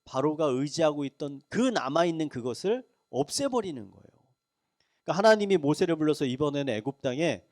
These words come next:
큰 메뚜기 떼를 보내실 거라고 말씀하시죠. 메뚜기 떼가 너무 많아서 사람이 땅을 볼 수 없을 만큼 많은 메뚜기 떼를 보낼 거라고 말씀합니다.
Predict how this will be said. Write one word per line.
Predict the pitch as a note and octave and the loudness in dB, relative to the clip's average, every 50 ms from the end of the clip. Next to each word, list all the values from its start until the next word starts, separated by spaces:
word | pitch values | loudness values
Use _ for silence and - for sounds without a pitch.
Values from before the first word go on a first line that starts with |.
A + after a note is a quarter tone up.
| _ _ _ _ _ _ _ _ | _ _ _ _ _ _ _ _
큰 | - - - - - C#4 C4 G#3+ D#3+ | -14 -12 -8 -4 -2 -2 -2 -2 0
메뚜기 | - - - - - G#3+ F#3+ G3+ G3 - | -2 -2 -2 -4 -6 -6 -4 -4 -2 0
떼를 | G3+ F#3 E3+ E3+ | 0 0 0 0
보내실 | D3 C3 C3 C#3 C3+ - - C3+ | -2 -2 -4 -4 -4 -6 -6 -8
거라고 | - B2+ A2+ G#2+ G#2 G2+ | -6 -6 -4 -4 -6 -8
말씀하시죠. | G2 F#2+ F2 E2+ - - G2+ F#2 F2+ - - - - A2 C#3+ - _ _ _ _ _ _ _ _ _ _ - | -10 -14 -14 -14 -16 -16 -18 -18 -20 -20 -20 -20 -20 -20 -20 -20 _ _ _ _ _ _ _ _ _ _ -2
메뚜기 | B2+ C#3+ D3 - - G#3 G3 F#3+ F#3+ | 0 0 0 0 -4 -6 -6 -6 -4
떼가 | - G3+ F#3 E3+ F3 D3 A#2 | -4 -2 -2 -2 -2 -2 2
너무 | - C#3 E3 G#3 A3+ A3 | 4 6 6 6 6 4
많아서 | G3+ F#3 D#3 D3 D3 C#3 - - A#2+ D3+ G#3 G#3+ _ _ _ _ _ | 2 2 2 2 2 -2 -2 -4 -6 -8 -8 -12 _ _ _ _ _
사람이 | - - - - E3+ G3+ A#3 A#3 A3+ A3+ A3+ A3 A3 A3 G#3+ - _ | -16 -14 -6 0 2 4 6 6 6 6 4 2 0 -4 -6 -6 _
땅을 | - A#3+ C4 D#4 D#4 D4+ C#4 | -2 0 2 4 4 4 4
볼 | A3+ A#3 G#3+ F#3 | 4 4 4 4
수 | - - F3+ | 2 0 -6
없을 | D#3+ - - F3 D#3+ | -6 -6 -6 -8 -6
만큼 | D#3+ D3 C#3+ C3+ - C#3 B2+ | -4 -4 -6 -6 -8 -10 -8
많은 | A2+ G#2 A2 C3 B2 | -8 -6 -6 -6 -8
메뚜기 | G#2+ G#2+ - - - B2 A2+ - | -8 -10 -10 -10 -10 -12 -10 -10
떼를 | - A2+ G#2+ G2+ | -10 -10 -10 -8
보낼 | - A2 A2+ A#2+ | -8 -8 -8 -8
거라고 | A2+ - - G#2+ G2+ F2+ F#2 | -8 -8 -8 -8 -8 -8 -10
말씀합니다. | F#2 F2+ F2 - - - - F2+ _ _ _ | -14 -20 -18 -18 -20 -20 -20 -20 _ _ _